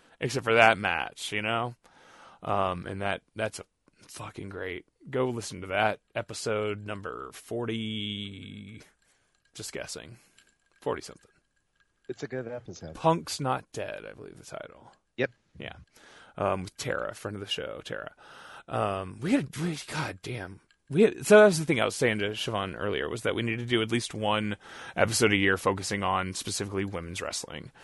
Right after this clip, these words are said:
Speaker 1: um, whether it's Japanese or whatever. Like, we gotta hit at least once, you know, just for the goodness of fucking diversity, you know?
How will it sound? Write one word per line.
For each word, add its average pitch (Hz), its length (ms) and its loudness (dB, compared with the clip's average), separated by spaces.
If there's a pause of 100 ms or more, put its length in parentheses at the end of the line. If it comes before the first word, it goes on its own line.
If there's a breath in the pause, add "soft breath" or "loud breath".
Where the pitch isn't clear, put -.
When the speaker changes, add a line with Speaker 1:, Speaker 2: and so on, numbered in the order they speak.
(380 loud breath)
Speaker 1:
um, 92 320 2
whether 95 200 6
it's - 260 0
Japanese 95 600 2
or 98 60 0
whatever. 85 420 2
Like, 95 200 -2
we 95 100 2
gotta 104 360 10
hit 104 280 4
at 95 140 2
least 131 420 10
once, 127 640 8 (540 loud breath)
you 117 160 8
know, 113 560 12
just 127 300 6
for 135 160 12
the 120 100 8
goodness 110 500 10
of 98 220 4
fucking 98 420 2
diversity, 87 760 -2 (180)
you 113 140 4
know? 117 280 6